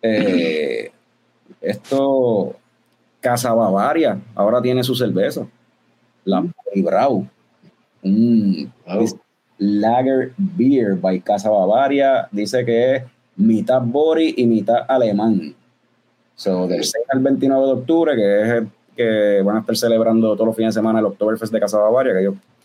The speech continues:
Speaker 1: llevan años, pero décadas, celebrando pa' octubre, Oktoberfest, con las cervezas que sean.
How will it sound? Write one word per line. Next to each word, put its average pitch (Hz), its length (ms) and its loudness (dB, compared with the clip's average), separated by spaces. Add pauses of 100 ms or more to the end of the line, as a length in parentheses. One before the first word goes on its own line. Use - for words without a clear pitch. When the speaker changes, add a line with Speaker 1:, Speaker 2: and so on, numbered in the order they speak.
(260)
Speaker 1:
llevan 107 340 0 (340)
años, 120 680 0
pero 98 280 2
décadas, 98 440 0 (420)
celebrando 104 560 0
pa' 113 60 0
octubre, 101 840 0 (260)
Oktoberfest, 110 760 -2 (460)
con 101 180 0
las 95 140 -2
cervezas 107 460 -2
que 120 120 -2
sean. 104 460 0